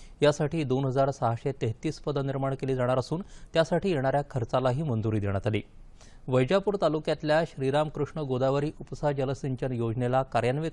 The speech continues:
करण्यासाठी मंजुरी दिली आहे. तसंच ग्रामपंचायतीच्या सरपंचाची थेट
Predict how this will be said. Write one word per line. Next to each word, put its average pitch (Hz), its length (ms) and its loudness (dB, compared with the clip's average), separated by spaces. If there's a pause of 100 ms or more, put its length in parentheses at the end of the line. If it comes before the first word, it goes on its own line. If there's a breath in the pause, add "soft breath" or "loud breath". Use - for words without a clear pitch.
करण्यासाठी 127 460 -2
मंजुरी 127 320 -2
दिली 127 200 -2
आहे. 131 200 2 (420 loud breath)
तसंच 180 220 2
ग्रामपंचायतीच्या 156 880 2
सरपंचाची 139 720 -4 (180)
थेट 175 140 0